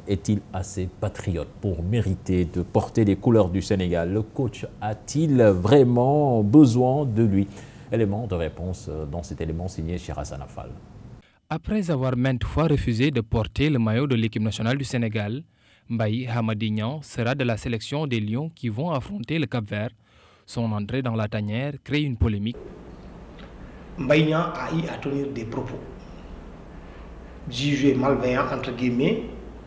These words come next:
Speaker 3: à l'endroit de l'équipe nationale du Sénégal, à l'endroit du peuple sénégalais, parce qu'il a dit carrément qu'il se sentait plus français.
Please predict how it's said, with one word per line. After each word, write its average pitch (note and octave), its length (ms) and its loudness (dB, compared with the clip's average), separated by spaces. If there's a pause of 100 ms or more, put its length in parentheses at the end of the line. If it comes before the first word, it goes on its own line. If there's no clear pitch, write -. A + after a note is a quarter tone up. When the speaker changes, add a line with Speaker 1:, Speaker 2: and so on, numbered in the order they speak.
(240)
Speaker 3:
à C3 100 -6
l'endroit A#2+ 340 -2
de A2 60 -4
l'équipe A#2 240 -6
nationale A2+ 320 -4
du G#2 60 -4
Sénégal, G#2+ 420 -4 (1000)
à B2 100 -4
l'endroit A#2 560 -4
du A#2 160 -8
peuple A2 220 -4
sénégalais, A2+ 400 -4
parce - 180 -8
qu'il A2 140 -8
a G#2 60 -4
dit G#2+ 120 -8
carrément A2 400 -4
qu'il C3 180 -8
se - 140 -8
sentait G#2+ 320 -6
plus - 280 -10
français. - 360 -10